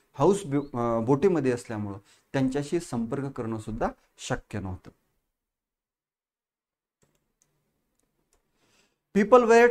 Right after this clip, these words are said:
turned back from the counters and told to, uh, return the following day. मग ज्यावेळेस लोक जे कस्टमर आहे पैसे काढण्यासाठी त्या बँकेमध्ये जायचे आणि मग त्या बँकेमध्ये काउंटरला गेल्यानंतर त्यांना सांगितलं जायचं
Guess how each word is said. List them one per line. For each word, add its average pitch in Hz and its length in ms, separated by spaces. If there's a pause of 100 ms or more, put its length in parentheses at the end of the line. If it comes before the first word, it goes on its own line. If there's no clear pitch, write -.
(100)
turned 214 280
back 190 200 (200)
from 147 220
the 135 140
counters 160 540
and 127 140 (160)
told 190 220
to, 185 300 (160)
uh, 120 400
return 156 240
the 208 140
following 131 480
day. 95 140 (1800)
मग 127 80
ज्यावेळेस 147 400
लोक 139 260
जे 113 240
कस्टमर 143 440
आहे 117 180
पैसे 120 300
काढण्यासाठी 143 480
त्या 139 120
बँकेमध्ये 120 580
जायचे 92 340 (680)
आणि 120 140
मग 156 220
त्या 175 240 (280)
बँकेमध्ये 156 600
काउंटरला 156 500
गेल्यानंतर 147 520
त्यांना 160 260
सांगितलं 156 440
जायचं 107 300